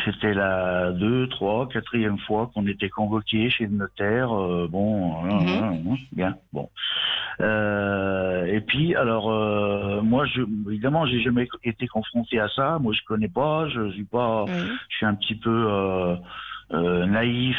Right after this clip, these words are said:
Speaker 1: euh, à ce niveau-là. Hein. Vous savez, on n'est pas confronté à ce genre de truc tous les jours,
Speaker 2: Oui,
Speaker 1: hein.
Speaker 2: bien sûr.
Speaker 1: Moi, j'ai vécu, j'ai vécu ça. Bon, voilà. Bon. Alors, euh, bon, alors ça a duré, euh, six mois.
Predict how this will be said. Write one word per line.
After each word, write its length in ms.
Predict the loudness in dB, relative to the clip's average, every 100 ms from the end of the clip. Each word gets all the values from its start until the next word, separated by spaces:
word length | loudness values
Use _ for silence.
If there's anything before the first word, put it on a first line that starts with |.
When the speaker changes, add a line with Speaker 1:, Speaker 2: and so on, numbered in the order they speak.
| 0
Speaker 1:
euh, 480 | 2 2 2 2 0
à 40 |
ce 140 | 0 0
niveau-là. 580 | 0 2 2 2 0 0
Hein. 360 | 2 0 0
Vous 60 | -4
savez, 220 | -4 0
on 100 | 2
n'est 100 | 2
pas 140 | 0
confronté 520 | 0 -2 -2 -2 0 0
à 40 |
ce 140 | 0 -4
genre 200 | -2 -2
de 60 | -4
truc 280 | -2 -2 -2
tous 80 | -2
les 160 | 0
jours, 140 | 2 2
Speaker 2:
Oui, 100 | 2
Speaker 1:
hein. 80 | 0
Speaker 2:
bien 100 | -2 -4
sûr. 180 | -6 -8 -8 -2
Speaker 1:
Moi, 180 | 0
j'ai 140 | 2 0
vécu, 260 | -2 -2
j'ai 180 | -2 0
vécu 360 | 0 0 -2 -4 0
ça. 180 | 0
Bon, 280 | 0 -2 -2
voilà. 300 | 0 0 0 -2 -6 -10 -12
Bon. 180 | -8 -8 -8 -10 -10 -8 -2
Alors, 340 | 2 2 2
euh, 600 | 2 2 2 0 0 -2
bon, 340 | -2 -2 0 0
alors 200 | -2 -4
ça 60 | -4
a 40 |
duré, 540 | -4 -6 -6 0 2 2
euh, 240 | 2 -2 -2 -2
six 80 | -2
mois. 460 | -4 -6 -6 -8